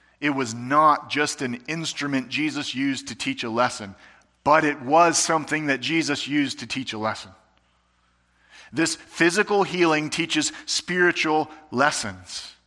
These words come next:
At this point, were the disciples able to hear him yet?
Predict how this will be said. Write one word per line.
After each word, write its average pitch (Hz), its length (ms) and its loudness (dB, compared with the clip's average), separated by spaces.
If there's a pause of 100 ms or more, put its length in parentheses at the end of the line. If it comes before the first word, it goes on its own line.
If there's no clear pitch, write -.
(1700)
At 156 200 2
this 196 180 2
point, 175 560 -2 (720)
were 147 160 0
the 147 120 -2
disciples 170 600 0
able 165 280 2
to 139 180 0
hear 160 420 -2
him 180 300 -2
yet? 185 480 0